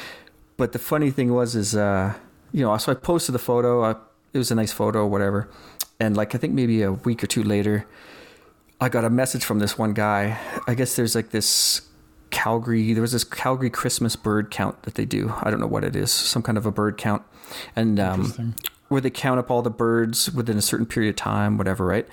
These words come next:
Speaker 1: And they compare it to every other year and whatever. But I got the message from this guy 'cause he's like, "Can I use your snowy owl in the bird count for this year?" And he was, like, you know, "With the University of Calgary or something like that, not,
Speaker 2: Oh,
Speaker 1: you
Speaker 2: that's
Speaker 1: know,
Speaker 2: awesome.
Speaker 1: in charge of this bird count." So I was like,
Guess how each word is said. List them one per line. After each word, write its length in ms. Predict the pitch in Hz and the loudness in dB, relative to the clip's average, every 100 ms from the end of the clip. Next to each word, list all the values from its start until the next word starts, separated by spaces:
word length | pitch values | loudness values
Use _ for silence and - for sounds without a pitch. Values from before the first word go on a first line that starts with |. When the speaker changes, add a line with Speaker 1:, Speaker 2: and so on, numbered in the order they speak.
| - - - - | -16 -20 -20 -6
Speaker 1:
And 100 | 107 | -2
they 60 | 107 | 0
compare 360 | - 107 113 107 | 0 0 0 0
it 100 | - | 0
to 60 | |
every 160 | 110 107 | 0 0
other 120 | 101 | 0
year 500 | 92 90 104 98 98 | 0 2 2 2 2
and 100 | 92 | 0
whatever. 360 | 95 92 - - - - | 0 -2 -4 -6 -12 -4
But 100 | 127 | -2
I 40 | 123 | 0
got 140 | 165 | 0
the 80 | 120 | 0
message 280 | 135 - - | -2 -2 -4
from 120 | 104 | -2
this 120 | 104 | -2
guy 160 | 98 98 | -2 -2
'cause 120 | - | 0
he's 160 | 113 98 | 0 0
like, 240 | 90 - _ _ - | -4 -6 _ _ -10
"Can 160 | - 131 | -2 0
I 120 | 131 | 2
use 280 | 151 135 143 | 2 2 2
your 80 | 117 | 0
snowy 320 | - 120 107 | 0 2 2
owl 480 | 107 151 110 101 - - - - - - | 2 0 0 -2 -6 -16 -20 -20 -14 -2
in 120 | 123 | 2
the 60 | 113 | 2
bird 280 | 110 180 202 | 2 0 0
count 280 | - 78 - | -2 -4 -2
for 100 | 98 | -4
this 220 | - - | -2 -2
year?" 220 | 101 95 - | -2 -4 -4
And 100 | 110 | -2
he 80 | |
was, 180 | 127 117 | 0 0
like, 120 | 110 - - - - - - - | -2 -4 -14 -18 -18 -20 -12 -4
you 80 | |
know, 40 | 104 | -2
"With 140 | 113 117 | 0 2
the 60 | |
University 440 | 113 113 107 - 95 | 2 2 0 -2 -2
of 20 | |
Calgary 340 | - 92 117 107 | -2 -4 -2 -2
or 20 | |
something 300 | - - - | -2 -4 -8
like 80 | 131 | -4
that, 260 | - - | -4 -4
not, 160 | 113 - - | -4 -4 -6
Speaker 2:
Oh, 40 | |
Speaker 1:
you 140 | 107 | -4
Speaker 2:
that's 60 | 101 | -2
Speaker 1:
know, 80 | 107 | -4
Speaker 2:
awesome. 160 | - 123 | -4 -2
Speaker 1:
in 40 | |
charge 320 | 113 131 123 | 0 0 0
of 40 | 113 | 0
this 140 | 113 | -2
bird 240 | - 147 | 0 -2
count." 220 | 226 113 - | 0 -4 -2
So 80 | |
I 20 | 135 | 0
was 80 | |
like, 120 | 120 | -2